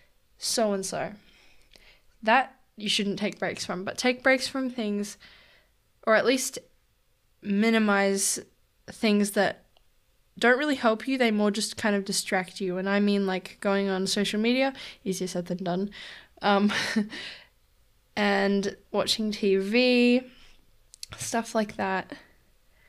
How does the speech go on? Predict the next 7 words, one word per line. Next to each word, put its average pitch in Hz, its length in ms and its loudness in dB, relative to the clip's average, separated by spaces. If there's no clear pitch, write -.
Taking 214 460 0
breaks 202 520 0
from 196 720 0
just 311 240 0
things 339 300 0
that 415 180 0
make 220 520 -4